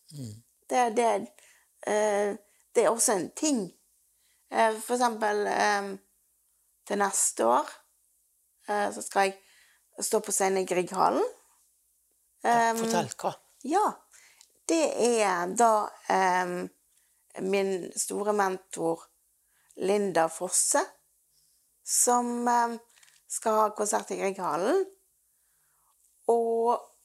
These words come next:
Speaker 2: ehm, ehm, «Hvor tid hvis ikke nå» heter det showet. Det handler om å følge sin drøm, og da skal jeg snakke om podcasten. Tenk da, jeg skal stå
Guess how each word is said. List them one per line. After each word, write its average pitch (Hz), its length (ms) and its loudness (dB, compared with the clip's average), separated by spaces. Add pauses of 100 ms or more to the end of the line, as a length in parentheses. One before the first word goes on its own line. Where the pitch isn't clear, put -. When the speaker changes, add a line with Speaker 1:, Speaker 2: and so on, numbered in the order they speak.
(100)
Speaker 2:
ehm, 202 800 0 (800)
ehm, 185 640 -2 (680)
«Hvor 208 120 -16
tid 240 180 -2
hvis 180 180 -6
ikke 202 300 -4
nå» 262 340 -2 (380)
heter 202 240 0
det 214 180 0
showet. 214 420 -2 (680)
Det 247 140 2
handler 220 380 2
om 190 200 -2
å 180 60 -2
følge 180 520 0 (640)
sin 214 500 -2
drøm, 285 340 2 (560)
og - 100 -10
da 214 80 6
skal - 180 0 (120)
jeg 208 80 -4
snakke - 240 -4
om 196 80 -8
podcasten. - 680 -4 (400)
Tenk 294 340 0
da, 277 180 4 (600)
jeg 302 100 6
skal 294 160 2
stå 330 220 2